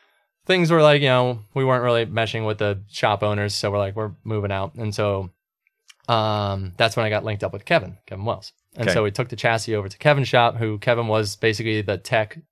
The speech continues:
Speaker 1: um, handling. He built Hubert Young's car,
Speaker 2: Mm.
Speaker 1: um, and he was, like, kinda doing some maintenance on the other Falcon cars.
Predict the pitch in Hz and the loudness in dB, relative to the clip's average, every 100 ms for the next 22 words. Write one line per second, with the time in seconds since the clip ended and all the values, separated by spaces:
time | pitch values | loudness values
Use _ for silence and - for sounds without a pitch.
0 | - 110 101 98 98 120 113 107 107 120 | -8 -4 -2 -4 -4 -2 -2 -2 -2 -2
1 | 143 120 123 123 - 143 127 110 127 127 | -4 -2 0 0 -2 -10 -4 -4 -2 -2
2 | 127 127 - 131 127 131 120 101 90 _ | -2 -6 -2 0 2 0 0 -2 -6 _
3 | - 117 107 107 107 113 107 113 110 104 | -4 0 2 2 0 -2 -4 -2 0 0
4 | 101 107 107 98 110 104 101 104 98 101 | -2 -2 -4 -2 -4 -4 -4 -6 -6 -8
5 | 98 101 101 92 101 104 98 95 85 82 | -8 -6 -6 -8 -6 -6 -6 -10 -10 -12